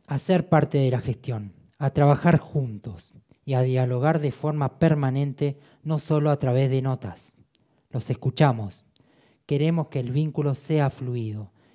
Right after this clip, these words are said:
y que logremos armonizar los tiempos para dar respuesta a las necesidades del pueblo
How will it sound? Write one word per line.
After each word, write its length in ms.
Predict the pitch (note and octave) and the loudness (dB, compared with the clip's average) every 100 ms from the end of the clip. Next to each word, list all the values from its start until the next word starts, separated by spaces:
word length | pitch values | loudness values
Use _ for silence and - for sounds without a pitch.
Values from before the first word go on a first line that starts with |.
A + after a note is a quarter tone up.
| - | -14
y 100 | C3+ | -6
que 180 | C#3 | -2
logremos 560 | C3 B2+ D3+ D3+ C#3 - | 0 0 0 0 -2 -6
armonizar 840 | E3+ E3 D#3 C#3+ B2 - C#3+ C#3+ - _ _ - | -2 0 0 -2 -4 -2 -2 -2 -14 _ _ -6
los 180 | A2+ | -6
tiempos 360 | - C#3+ C#3 C3+ | -2 -2 -2 -2
para 220 | - A#2+ | -2 -2
dar 180 | A#2+ C#3+ | 0 0
respuesta 680 | C3+ - C#3 C3 - C#3 C3 _ _ | -2 -6 -8 -8 -4 -6 -6 _ _
a 100 | B2 | -8
las 160 | A#2 A2 | -6 -8
necesidades 680 | A#2 - - B2+ B2+ C3+ A#2 | -10 -12 -10 -4 -2 -2 -2
del 180 | A2+ | -6
pueblo 480 | - C3+ C3+ C#3 C3+ | -6 -2 -2 -2 -4